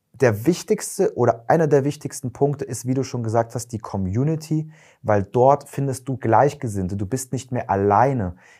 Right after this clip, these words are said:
Wir haben festgestellt, dass Leute, die mit der Community interagieren, deutlich bessere Ergebnisse haben, weil sie halt sehen, „Oh, Moment mal, diese Gedanken haben andere auch, diese Probleme haben andere auch, ich bin gar nicht allein damit.“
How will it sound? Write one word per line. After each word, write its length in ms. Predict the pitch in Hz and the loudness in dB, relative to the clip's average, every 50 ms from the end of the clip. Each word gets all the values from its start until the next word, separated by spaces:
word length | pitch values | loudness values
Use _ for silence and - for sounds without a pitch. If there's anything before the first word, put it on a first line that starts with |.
| _ _ | _ _
Wir 200 | - 110 135 147 | -2 2 4 4
haben 140 | 147 151 151 | 4 4 2
festgestellt, 760 | 151 - 156 156 156 - 160 151 - - 156 151 156 147 - | 0 -2 -4 -4 -2 -6 -6 -8 -2 -2 0 0 0 0 -2
dass 200 | 127 110 - - | -4 -4 -2 0
Leute, 360 | 117 117 135 147 143 - 139 | 2 4 4 4 2 -2 -4
die 200 | 120 120 127 123 | -4 -2 -2 -2
mit 160 | 127 120 120 | -2 0 0
der 120 | 123 - - | -2 -2 -2
Community 520 | - - - 117 117 135 143 143 139 - - | -6 -6 -6 -4 -2 -2 -2 -4 -4 -6 -6
interagieren, 640 | 135 - - - 110 113 117 127 139 143 139 - - _ _ _ _ _ | -6 -4 -2 -2 -2 0 0 0 0 0 -2 -6 -14 _ _ _ _ _
deutlich 400 | _ 123 127 135 135 131 117 - | _ 2 4 4 2 0 -4 0
bessere 340 | - 131 120 - - 117 123 | 0 0 2 2 0 0 0
Ergebnisse 600 | - 110 104 110 117 131 - - 117 - - 110 101 | 0 0 2 2 0 0 2 -2 -4 -2 -2 0 4
haben, 220 | 107 107 117 117 | 4 4 4 6
weil 160 | 113 113 110 | 4 4 4
sie 120 | 107 110 101 | 2 0 0
halt 200 | 104 104 95 101 | 0 0 0 0
sehen, 340 | 110 117 127 131 127 - - _ _ _ _ _ _ | 0 0 0 0 -4 -8 -16 _ _ _ _ _ _
„Oh, 220 | - - 151 135 | -2 0 0 2
Moment 280 | 107 98 101 135 147 - | 2 2 0 0 0 0
mal, 200 | 104 98 82 - - | -2 -2 -2 -4 -6
diese 180 | - 113 120 135 | -6 -2 -2 0
Gedanken 500 | 120 123 98 110 107 139 - - 139 123 | 0 0 2 2 2 0 0 -4 -4 0
haben 220 | 127 113 113 104 | 0 0 0 0
andere 420 | - 95 95 95 92 85 95 - - | -2 -2 0 0 -2 -2 -4 -4 0
auch, 320 | - 101 147 185 175 - | 2 2 2 2 -2 -8
diese 240 | - - 120 117 135 | -12 -8 -4 -4 -4
Probleme 480 | 131 - - 101 104 110 120 120 117 104 | -4 -4 -6 -4 -2 0 0 0 0 0
haben 200 | 107 104 104 104 | 0 0 -2 0
andere 480 | - 98 98 95 92 - - - - | -2 -2 -2 -2 -2 -4 -6 -4 -2
auch, 120 | - 143 - | -2 -2 -2
ich 200 | 107 - - - | -4 -8 0 0
bin 200 | 151 208 262 247 | 2 2 2 -2
gar 200 | - 104 87 85 | -2 -2 -2 -2
nicht 180 | 87 87 - | -6 -6 -4
allein 380 | - 85 85 80 82 85 82 78 | -2 -2 0 0 0 0 -2 -2
damit.“ 340 | 78 78 85 131 147 - | -4 -2 -2 -2 -2 -4